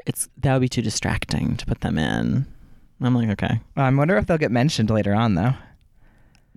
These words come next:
Speaker 1: They, they have to, they probably, I think they already have been in a way.
Speaker 2: Mm-hmm.
Speaker 1: But, um, I love that era of Hollywood, ti-, the titular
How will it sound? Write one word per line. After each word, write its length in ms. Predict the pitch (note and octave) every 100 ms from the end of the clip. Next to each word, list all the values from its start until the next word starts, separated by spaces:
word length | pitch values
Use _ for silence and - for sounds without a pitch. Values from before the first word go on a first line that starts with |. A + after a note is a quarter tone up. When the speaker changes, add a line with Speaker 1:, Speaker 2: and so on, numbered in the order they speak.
| -
Speaker 1:
They, 220 | A3+ A3 -
they 120 | F#3
have 180 | F#3+ A3+
to, 160 | - F3+
they 100 | A3+
probably, 240 | B3+ C#4+ -
I 40 |
think 160 | - D4+
they 60 |
already 160 | F4+ C#4
have 240 | D3 F3+
been 180 | A2+ G#2+
in 80 | G#2+
a 80 | G#2
way. 400 | D#2+ G#1+ G#1 C#3
Speaker 2:
Mm-hmm. 380 | B2+ B2+ A2+ A2 A#2+ -
Speaker 1:
But, 200 | D3 C#3+
um, 380 | C#3+ C3 B2 B2 -
I 100 | G3
love 200 | C#4 C#4+
that 180 | G#3+ C3+
era 460 | F#2 G2 F2 D2+ - -
of 100 | -
Hollywood, 720 | G#2+ G2 G2 F#2 F#2 F#2+ G#2+ - - - -
ti-, 180 | - A2 -
the 240 | A2 A#2
titular 600 | C3 B2+ A2+ G2+ G2+ B2